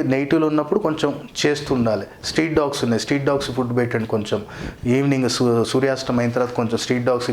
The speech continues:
ఫీడ్ చేయటం మొదలు పెట్టండి. అలాగే ఎవరైతే కొంచెం వీళ్ళు గుడ్డోళ్ళు, మూగోళ్ళు ఎవరైతే కొంచెం వాళ్ళు ఉన్నారో వాళ్ళ హాస్పిటల్కి మీరు ఏమైనా హెల్ప్ చేస్తే, మెడిసిన్కి ఏదైనా హెల్ప్ చేయగలిగితే వాళ్ళకు కొంచెం ఏదైనా మెడిసిన్కి హెల్ప్ చేయండి. ఇంకా ఎన్నో పాయింట్స్ ఉంటాయి.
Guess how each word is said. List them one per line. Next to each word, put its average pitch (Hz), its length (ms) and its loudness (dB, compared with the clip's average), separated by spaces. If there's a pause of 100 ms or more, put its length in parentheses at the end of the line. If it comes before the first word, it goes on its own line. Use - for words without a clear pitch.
ఫీడ్ 120 220 0
చేయటం 113 240 0
మొదలు 107 200 0
పెట్టండి. 104 420 -2 (460)
అలాగే 151 340 0 (120)
ఎవరైతే 156 380 0 (100)
కొంచెం 139 280 0
వీళ్ళు 127 200 2
గుడ్డోళ్ళు, 127 460 2
మూగోళ్ళు 131 500 2
ఎవరైతే 120 360 0 (200)
కొంచెం 117 240 -2 (100)
వాళ్ళు 107 180 2
ఉన్నారో 120 300 2 (100)
వాళ్ళ 107 140 2 (100)
హాస్పిటల్కి 120 580 0
మీరు 117 140 0
ఏమైనా 110 200 0
హెల్ప్ 117 240 0
చేస్తే, 120 240 0
మెడిసిన్కి 113 500 0
ఏదైనా 110 260 0
హెల్ప్ 110 160 0
చేయగలిగితే 113 500 2 (440)
వాళ్ళకు 117 220 0
కొంచెం 117 260 0
ఏదైనా 110 240 0
మెడిసిన్కి 117 420 0
హెల్ప్ 110 220 -2
చేయండి. 113 300 -2 (240)
ఇంకా 127 200 0
ఎన్నో 135 320 0
పాయింట్స్ 127 300 -2
ఉంటాయి. 120 260 0